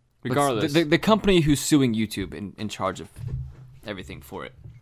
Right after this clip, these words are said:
Speaker 1: It's, it's, it's rough. It's gonna be, it's gonna be really, really interesting.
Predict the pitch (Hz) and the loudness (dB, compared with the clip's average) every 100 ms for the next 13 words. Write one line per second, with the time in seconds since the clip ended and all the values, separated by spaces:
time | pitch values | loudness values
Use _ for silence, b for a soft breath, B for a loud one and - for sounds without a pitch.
0 | _ _ _ - - 147 135 - - - | _ _ _ -20 -2 -2 -2 -6 -8 -14
1 | _ _ _ _ _ _ - - _ _ | _ _ _ _ _ _ -20 -20 _ _
2 | _ _ _ - - - - - - 135 | _ _ _ -10 -10 -10 -14 -20 -16 -14
3 | - 127 156 - - - _ _ _ - | -6 -4 -4 -6 -14 -20 _ _ _ -12
4 | 120 - 135 139 131 - 151 139 127 127 | -6 -2 0 0 -2 -2 2 2 2 2
5 | 131 127 104 110 - 104 - 85 80 | 2 2 0 -4 -8 -10 -10 -10 -12